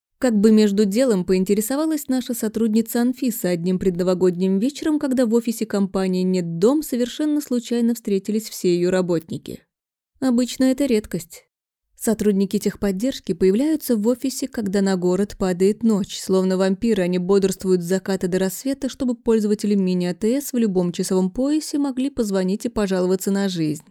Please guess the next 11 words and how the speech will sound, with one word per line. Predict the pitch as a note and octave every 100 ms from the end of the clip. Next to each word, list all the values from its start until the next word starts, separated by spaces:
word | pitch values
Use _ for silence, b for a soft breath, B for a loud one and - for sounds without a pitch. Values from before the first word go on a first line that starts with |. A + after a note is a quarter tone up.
| _ _
Остальные | - G3+ A3 G3 G3+ A3
приходят | G#3 F#3 G3+ G3 -
по | F#3
обычному | F3+ G#3 - F#3+
дневному | F3+ F#3 F#3 G3
графику, | G#3 A#3 A3 E3 F3
однако | F3 F3 F3+ F3+
с | -
ними | F#3
не | F#3
встречаются. | F#3 G3+ G3+ F3 D#3 D#3+ - D#3+